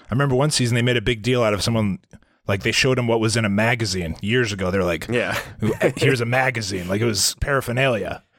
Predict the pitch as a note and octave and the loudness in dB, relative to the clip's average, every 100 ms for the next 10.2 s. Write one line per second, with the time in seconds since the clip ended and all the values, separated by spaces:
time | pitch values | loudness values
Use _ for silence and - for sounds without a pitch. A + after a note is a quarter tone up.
0 | _ _ - C3 D3 G3+ G3 D#3+ F3 D3 | _ _ -2 2 2 2 0 2 0 2
1 | D3 C3+ - C#3 C#3+ - C3+ C3 C3 B2+ | 2 0 0 0 0 0 2 2 2 2
2 | C#3 C3+ C3 A2 G2+ D#3 C3+ A2 A#2 A#2 | 0 0 -2 -2 0 0 2 0 0 -2
3 | A2 A2 A2 A#2 A2+ G#2+ - G#2 G#2 G#2 | 2 2 2 0 0 -4 0 0 0 -2
4 | G2+ F#2+ - D3 - B2+ A2+ G2+ A2 F#2+ | -4 -6 -2 0 0 0 -2 0 0 0
5 | F#2+ A2+ C3+ B2 G#2 G2 A2 G2+ F2+ A2 | 0 2 2 0 -4 -2 0 -2 -4 -2
6 | A2+ B2 G2+ F2+ F2 F2+ F2+ F#2 F2+ - | 0 0 0 -4 -6 -4 -4 -4 -6 -4
7 | G#2+ C3 - G#2 F#2+ F#2+ - _ _ _ | -2 0 0 0 0 -2 -6 _ _ _
8 | F2+ - G#2 - G#2 F#2 G2 - - - | -10 -4 -4 -2 -4 -2 -4 -6 -10 -4
9 | C3 - G#2+ - F#2+ F#2 F2 - A2+ G2 | -4 -2 -4 -2 -4 -4 -4 -2 0 0
10 | F#2+ - | -2 -6